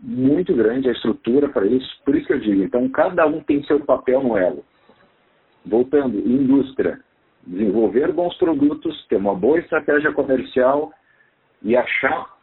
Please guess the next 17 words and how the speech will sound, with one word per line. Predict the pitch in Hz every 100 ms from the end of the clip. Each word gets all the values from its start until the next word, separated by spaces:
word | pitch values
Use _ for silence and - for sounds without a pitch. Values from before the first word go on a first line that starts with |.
| _ _ -
a | 127
multicanalidade. | 131 180 185 - 160 151 127 104 90 - - _ _ _ _ _ _ _ _ _ _ _ _ _ - -
Varejo, | 85 85 117 147 151 139 98
distribuidor, | 90 - 95 98 85 107 139 131
atacado, | 110 90 - - 120 131 127 98
e-commerce, | 98 - 123 143 143 - -
e | 127 110 113
com | 127
isso | 156 - 131 -
todo | 175 156
mundo | 143 131
tem | 131 123
seu | 117
papel. | 110 104 95 - _ _ _ _
Voltando | 92 131 131 107 110
ao | 101
distribuidor, | - 135 151 123 147